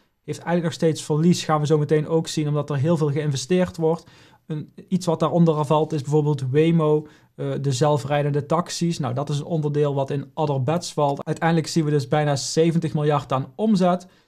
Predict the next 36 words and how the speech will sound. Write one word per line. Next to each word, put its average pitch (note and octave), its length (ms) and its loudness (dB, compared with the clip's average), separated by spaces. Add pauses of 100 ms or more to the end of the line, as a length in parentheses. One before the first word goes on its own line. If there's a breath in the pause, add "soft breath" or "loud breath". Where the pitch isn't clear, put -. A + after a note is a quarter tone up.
(120)
Wat D3 260 -6
ook F#3+ 220 0
opvalt E3 420 0
is D#3 80 -4
dat D3+ 140 0
er D3 60 -8
het D3 100 -8
afgelopen D3+ 440 -2
jaar C#3 320 -2
heel F#3+ 240 2
veel F3 220 4
werknemers D3+ 560 0
bij D3+ 220 2
zijn F3+ 180 2
gekomen, E3+ 440 2
zo'n D3+ 160 0
vierentwintigduizend, D#3 1300 0 (400 soft breath)
waarvan D3 400 -2
ik - 160 -12
geloof, D3+ 520 -2 (200)
eh, D3 120 -4 (720)
bijna D#3 260 -2
zevenenhalfduizend D3+ 960 2
in C#3+ 80 -2
het C#3+ 180 -4
afgelopen D#3 560 0
jaar. C#3+ 300 -2 (240 soft breath)
Zorgt E3+ 280 -2
natuurlijk D#3+ 300 -2
ook D#3 140 -2
voor D3 120 0
een C3+ 140 -2
toename D#3 380 2
van C#3+ 140 -2
de C#3 160 -4
kosten. G#3 580 -4